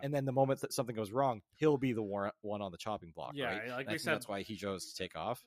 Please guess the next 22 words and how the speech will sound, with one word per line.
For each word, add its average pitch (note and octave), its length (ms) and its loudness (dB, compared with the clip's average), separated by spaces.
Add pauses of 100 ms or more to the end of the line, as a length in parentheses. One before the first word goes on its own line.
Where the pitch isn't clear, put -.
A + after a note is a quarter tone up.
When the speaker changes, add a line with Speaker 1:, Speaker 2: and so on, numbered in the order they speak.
(100)
Speaker 2:
like C#3+ 120 -8
we D#3+ 80 -2
said, C#3+ 200 -2
like, A#2 200 -6
last G#2+ 320 -8
week G#2+ 160 -12
or A2 60 -16
the G#2+ 60 -12
week G#2 140 -14
before, G#2 420 -12
we A2 60 -8
were A2+ 60 -8
like, A2 180 -12
he, B2+ 280 -16
he A#2+ 140 -8
just A#2+ 240 -14
clearly D3+ 260 0
didn't C3 220 -6
understand A2 460 -8
the G#2 40 -14
st-, A2 320 -18
the, A2+ 100 -16